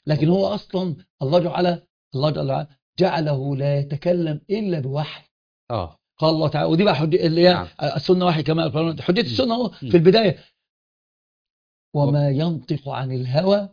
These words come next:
Speaker 2: إن هو إلا
Speaker 1: إن هو
Speaker 2: وحي.
Speaker 1: إلا
Speaker 2: وحي.
Speaker 1: وحي يوحى".
Speaker 2: آه.
Speaker 1: ف-
Speaker 2: هنا يقولون دكتور محمد: هذا الذي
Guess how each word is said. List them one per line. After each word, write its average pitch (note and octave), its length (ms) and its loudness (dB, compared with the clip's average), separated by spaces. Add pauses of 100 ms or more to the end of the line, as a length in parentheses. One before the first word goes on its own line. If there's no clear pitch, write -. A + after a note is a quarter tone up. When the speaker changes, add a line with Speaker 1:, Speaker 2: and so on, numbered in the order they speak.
Speaker 2:
إن A#2 100 -6
هو B2 200 0
إلا C#3+ 80 0
Speaker 1:
إن D#3 120 0
هو E3+ 80 4
Speaker 2:
وحي. E3 260 2
Speaker 1:
إلا E3 340 0
Speaker 2:
وحي. C#3 240 -2
Speaker 1:
وحي B2 180 -6
يوحى". B2 380 -12
Speaker 2:
آه. F#2+ 120 -6 (300)
Speaker 1:
ف- C#3+ 140 0
Speaker 2:
هنا A#3 340 4
يقولون A3+ 360 2
دكتور D3 280 -6
محمد: F#3 440 -2 (540)
هذا G3+ 240 6
الذي E3+ 480 2